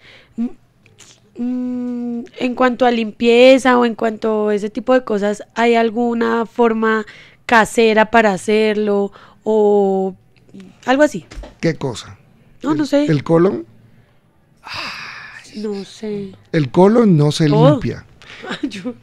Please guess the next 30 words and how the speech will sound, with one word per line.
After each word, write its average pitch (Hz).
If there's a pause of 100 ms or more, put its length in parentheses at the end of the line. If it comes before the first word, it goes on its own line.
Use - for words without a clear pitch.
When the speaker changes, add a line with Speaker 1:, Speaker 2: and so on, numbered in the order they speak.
(140)
Speaker 2:
El 143
colon 190
no 185
se 180
limpia. 165
O 143
sea, 143 (280)
yo 151
estoy 185
en 180
una 185
campaña 151
en 165
contra 165
de 160
los 139
enemas 135
de 143
café, 156 (320)
porque 143
eso 143
es 147
un 165
despropósito. 151 (500)
Eso 151
lo 160
trajo 151
un 170
médico 170
de, 127